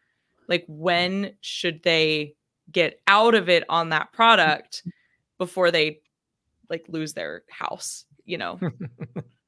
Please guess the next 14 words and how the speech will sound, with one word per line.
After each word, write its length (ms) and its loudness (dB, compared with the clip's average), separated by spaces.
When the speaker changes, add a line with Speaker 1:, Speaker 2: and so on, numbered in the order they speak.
Speaker 2:
Yes, 720 4
yes. 680 -8
Um, 480 0
yeah, 220 4
it's 120 2
that 240 4
fail, 600 4
fail 300 2
fast 760 -6
and 220 -10
fail 280 -6
quickly. 420 -6
And, 160 -4
uh, 1400 -20